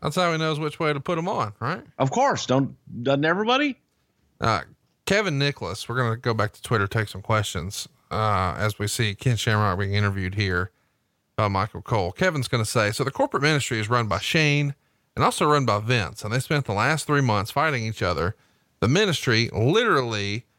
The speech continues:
Speaker 1: abducted Stephanie with Vince's permission, and now they're allies. All of this makes me question, how big's Batista's dick?"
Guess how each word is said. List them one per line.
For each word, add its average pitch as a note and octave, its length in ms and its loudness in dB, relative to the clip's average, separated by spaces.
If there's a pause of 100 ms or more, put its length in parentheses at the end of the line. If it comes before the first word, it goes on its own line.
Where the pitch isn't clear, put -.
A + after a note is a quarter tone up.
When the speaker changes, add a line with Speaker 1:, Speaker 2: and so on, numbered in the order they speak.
(160)
Speaker 1:
abducted D3+ 580 -2
Stephanie A#2+ 560 0
with G2+ 180 -2
Vince's C3+ 380 0
permission, A2 500 0
and G#2 160 0
now B2+ 200 2
they're C#3 140 2
allies. G2 640 -2 (440)
All E3+ 280 2
of D#3 80 -2
this D3 200 2
makes C3 300 -2
me A2+ 100 -4
question, G#2+ 560 -2 (440)
how - 140 0
big's B3 220 0
Batista's A2+ 500 -4
dick?" G2 340 -2